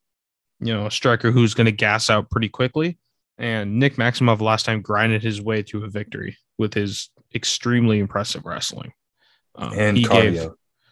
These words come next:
Speaker 2: He
Speaker 1: he gave
Speaker 2: gassed
Speaker 1: Soriano,
Speaker 2: Soriano.
Speaker 1: he gave Soriano zero space that entire fight and just suffocated him. Um, so I expect him again to bring into deep waters, and I have Jake Shields by decision. I mean, Nick Maximoff.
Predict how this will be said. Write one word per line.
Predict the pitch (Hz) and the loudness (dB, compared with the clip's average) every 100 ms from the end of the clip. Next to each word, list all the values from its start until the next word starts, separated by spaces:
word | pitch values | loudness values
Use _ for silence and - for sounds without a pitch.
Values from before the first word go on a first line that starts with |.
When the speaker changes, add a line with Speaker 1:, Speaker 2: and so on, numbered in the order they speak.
| _ | _
Speaker 2:
He | - | -6
Speaker 1:
he | 113 | -4
gave | 101 - | -6 0
Speaker 2:
gassed | 110 104 95 87 | 4 8 6 4
Speaker 1:
Soriano, | 117 113 98 90 | 2 4 4 2
Speaker 2:
Soriano. | 87 82 78 - _ _ _ | -2 -6 -12 -20 _ _ _
Speaker 1:
he | _ | _
gave | 123 139 123 | 2 4 4
Soriano | - 113 110 107 104 107 | 4 4 4 2 0 -4
zero | 110 110 120 139 127 | -6 0 4 6 4
space | 117 - 113 110 - | 2 -2 -2 -2 -4
that | 104 | -6
entire | 104 104 101 | -6 -4 -4
fight | 101 101 82 | -2 -4 -4
and | |
just | 110 - - | -8 -6 -4
suffocated | 110 - 101 101 101 | -6 -8 -10 -8 -6
him. | 107 101 - _ _ _ _ - | -6 -6 -8 _ _ _ _ -12
Um, | 104 101 98 98 - _ _ _ _ _ _ _ _ _ - | -8 -6 -6 -10 -14 _ _ _ _ _ _ _ _ _ -6
so | 110 104 | -2 2
I | |
expect | 107 - 120 120 | 0 2 -2 2
him | 123 | 2
again | 117 120 131 | 4 4 2
to | |
bring | 117 117 | 2 4
into | 120 110 | 2 2
deep | 117 113 | -2 -2
waters, | 117 120 147 120 | -4 0 0 0
and | 110 | -2
I | |
have | 110 110 | -2 -2
Jake | 117 113 | -4 -6
Shields | - 120 113 | -4 -4 -4
by | - 104 101 | -8 -8 -8
decision. | 107 117 110 101 - _ | -6 -6 -6 -8 -12 _
I | 123 | 2
mean, | 117 104 95 | 2 2 0
Nick | 120 | -2
Maximoff. | 117 110 - 95 | 0 -2 -2 -6